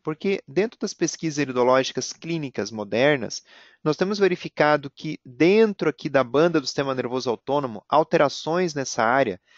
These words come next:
levam a alterações autoimunes. Então, para essa pessoa aqui é um pulinho desenvolver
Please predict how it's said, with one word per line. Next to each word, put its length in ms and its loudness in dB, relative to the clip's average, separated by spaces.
levam 560 2
a 100 2
alterações 680 0
autoimunes. 1120 -4
Então, 300 0
para 100 4
essa 160 2
pessoa 360 2
aqui 120 -2
é 40 4
um 80 -2
pulinho 640 -4
desenvolver 640 2